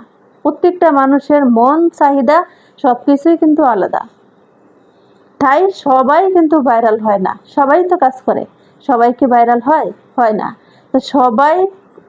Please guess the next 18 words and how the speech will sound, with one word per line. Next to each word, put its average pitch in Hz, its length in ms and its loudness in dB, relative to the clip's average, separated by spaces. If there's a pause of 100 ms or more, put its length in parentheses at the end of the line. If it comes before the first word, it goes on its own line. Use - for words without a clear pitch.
(100)
কাজ 311 140 0 (120)
করার 330 300 2
মধ্যে 277 300 2
দিয়ে 302 140 2 (100)
কিছু 330 280 0
কিছু 359 180 2 (120)
মানুষ 262 200 0 (120)
ভাইরাল 226 380 2
হয়, 294 180 2 (500)
কিছু 330 220 2 (100)
কিছু 359 180 2 (100)
কিন্তু 320 280 2 (420)
মানুষে 254 380 2 (280)
ইনকাম 302 320 2 (140)
করে। 208 200 -2 (520)
Facebook-এর 320 540 2 (160)
ইনকাম, 311 340 2 (400)
YouTube-এর 320 400 2